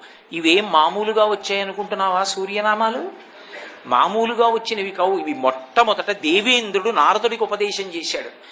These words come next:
నారదుడు వసురాజుకు ఉపదేశం చేశాడు, వసురాజు నాకు ఉపదేశం చేశాడు, నేను నీకు ఉపదేశం చేస్తున్నాను. ధర్మరాజా, తెల్లవారుజామున స్నానం చేసి గంగా నదీ జలాలలో నిలబడి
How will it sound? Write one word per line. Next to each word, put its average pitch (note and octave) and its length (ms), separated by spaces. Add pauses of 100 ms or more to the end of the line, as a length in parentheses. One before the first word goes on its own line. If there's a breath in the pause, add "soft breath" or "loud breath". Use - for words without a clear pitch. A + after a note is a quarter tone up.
(200 loud breath)
నారదుడు G3 560
వసురాజుకు A3 600
ఉపదేశం G3 400
చేశాడు, E3+ 460 (500 loud breath)
వసురాజు A#3 560
నాకు G#3 320
ఉపదేశం A3+ 460
చేశాడు, F#3+ 500 (360 loud breath)
నేను A3+ 360
నీకు A#3 340
ఉపదేశం G#3+ 580
చేస్తున్నాను. E3+ 520 (480 loud breath)
ధర్మరాజా, F3 880 (380 loud breath)
తెల్లవారుజామున F3 800
స్నానం E3 500
చేసి F3 540 (100)
గంగా G3 360
నదీ F3+ 420
జలాలలో F3+ 540
నిలబడి C#3+ 640